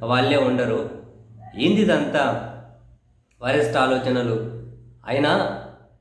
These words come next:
డబ్బులున్నోళ్ళు వాళ్ళ లాభాలలో రెండు పర్సెంట్ సమాజానికి ఖర్చు పెట్టాలి అని చెప్పి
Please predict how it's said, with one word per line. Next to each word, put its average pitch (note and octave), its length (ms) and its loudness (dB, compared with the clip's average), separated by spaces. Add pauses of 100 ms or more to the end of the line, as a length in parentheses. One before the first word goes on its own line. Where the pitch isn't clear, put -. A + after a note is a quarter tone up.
(120)
డబ్బులున్నోళ్ళు F3+ 1080 2 (440)
వాళ్ళ C#3+ 260 2
లాభాలలో E3+ 580 4
రెండు D3 260 -2
పర్సెంట్ D#3+ 760 -4
సమాజానికి E3 560 2
ఖర్చు D#3 240 0
పెట్టాలి D3 500 0
అని D3 160 -2
చెప్పి C3+ 500 -4